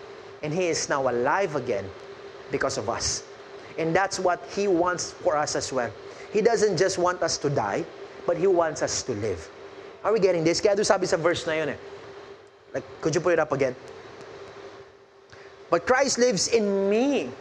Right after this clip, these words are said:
right? He's not dead inside of me. We're not celebrating His death, but we are celebrating His resurrection. He lives in us. "The life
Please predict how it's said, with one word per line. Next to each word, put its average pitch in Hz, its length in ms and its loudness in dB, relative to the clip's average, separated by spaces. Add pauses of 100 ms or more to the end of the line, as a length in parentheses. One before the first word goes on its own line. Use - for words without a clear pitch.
(600)
right? 247 240 0 (640)
He's 269 240 2
not 277 240 4
dead 233 320 4
inside 233 560 2
of 139 240 2
me. 143 240 0 (880)
We're 269 180 4
not 285 220 4
celebrating 233 720 4
His 285 320 0
death, 160 320 2 (180)
but 214 160 4
we 240 140 4
are 240 100 4
celebrating 220 840 4
His 285 480 2 (180)
resurrection. 226 720 4 (540)
He 277 240 2
lives 269 480 6
in 233 180 6
us. 233 320 2
"The 214 140 6
life 254 500 4